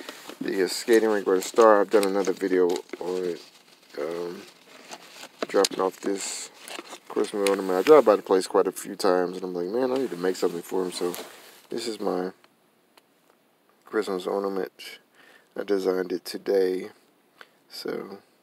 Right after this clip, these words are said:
it's, uh, personalized. It's, it's like my business card. My information's on the back side. So it's, um, made it personalized for ten. And just a regular one. I think I sold it for five.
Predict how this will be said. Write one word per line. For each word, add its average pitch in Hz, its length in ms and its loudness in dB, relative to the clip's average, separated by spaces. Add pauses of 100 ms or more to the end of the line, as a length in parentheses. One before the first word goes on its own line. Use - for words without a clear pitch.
(1300)
it's, - 200 -12
uh, - 100 -2
personalized. 98 960 -2
It's, - 320 -14
it's - 160 -6
like 104 120 4
my 92 80 -2
business 87 240 -8
card. 87 180 0
My 92 120 -6
information's 104 460 -8
on 98 120 -6
the 92 80 -10
back 95 240 -10
side. 92 300 -10 (600)
So 98 380 -2
it's, - 240 -4
um, 104 420 4 (640)
made 104 200 0
it 101 120 -4
personalized 107 680 0
for 104 120 -10
ten. 101 540 -2 (600)
And - 120 -18
just - 160 -14
a - 20 -14
regular 98 300 2
one. 92 260 -4
I 82 80 -8
think - 160 -12
I 92 60 -4
sold - 240 -4
it 92 60 -16
for - 120 -14
five. 60 720 -6